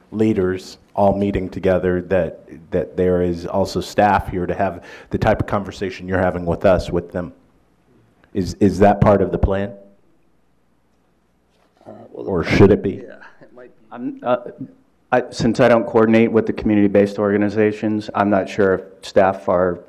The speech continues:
Speaker 3: I was not aware of that particular meeting on Friday. So there could be someone within S P S who is aware. I'm not that person, so I'm not sure who is.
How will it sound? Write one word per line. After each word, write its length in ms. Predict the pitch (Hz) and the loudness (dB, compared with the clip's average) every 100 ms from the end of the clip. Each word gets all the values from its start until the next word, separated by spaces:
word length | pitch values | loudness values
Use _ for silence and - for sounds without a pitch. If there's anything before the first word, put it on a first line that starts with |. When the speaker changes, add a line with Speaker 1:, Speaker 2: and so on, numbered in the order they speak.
| - | 0
Speaker 3:
I 140 | 104 | 2
was 240 | 107 107 - | 4 2 0
not 160 | 95 | 0
aware 240 | 95 92 92 | 2 2 2
of 80 | 92 | 0
that 180 | 90 | -2
particular 400 | - 104 92 90 | -4 -8 -6 -4
meeting 260 | 87 87 85 | -2 -2 -2
on 140 | 82 80 | -4 -4
Friday. 380 | 95 85 82 | -2 -2 -4
So 560 | - - 107 95 90 - - | -10 0 4 4 2 -6 -2
there 120 | 127 117 | 2 2
could 300 | - 123 123 | 2 -2 0
be 140 | 131 | 0
someone 400 | - 131 135 135 | 0 0 2 2
within 440 | 131 131 131 135 - | 0 0 0 0 0
S 200 | - - | -2 -2
P 140 | - | -2
S 280 | 127 139 - | 0 0 -4
who 240 | - 113 101 | -2 -2 0
is 180 | 107 | 0
aware. 480 | 120 120 123 147 - - _ _ _ - | 0 2 2 0 -4 -18 _ _ _ -8
I'm 140 | 104 104 | -2 2
not 220 | 104 - | 2 2
that 220 | 101 - | 0 0
person, 420 | 107 107 120 120 | -2 -4 -4 -6
so 420 | - 95 90 87 - | -4 0 0 0 -4
I'm 160 | 98 | -2
not 200 | 98 95 | 0 -2
sure 200 | - 95 | -2 -2
who 180 | 92 87 | 0 -2
is. 260 | 85 - | -4 -8